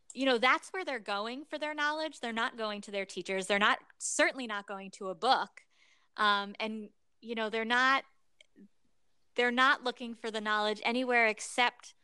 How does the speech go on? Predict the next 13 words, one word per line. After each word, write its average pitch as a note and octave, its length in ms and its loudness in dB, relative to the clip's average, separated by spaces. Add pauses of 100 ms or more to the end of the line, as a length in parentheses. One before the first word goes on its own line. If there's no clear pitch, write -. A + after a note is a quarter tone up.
(640)
on C#4+ 520 2 (180)
YouTube G#3+ 480 -6
and G3+ 140 -6
Google, G3+ 640 2
and G#3 460 -2
what A#3 240 2
they B3+ 140 -2
can B3 180 -10
learn C#4 180 -4
there A#3 180 -4
is G3+ 120 -10
amazing. G#3+ 540 -8
And, F#3+ 280 -16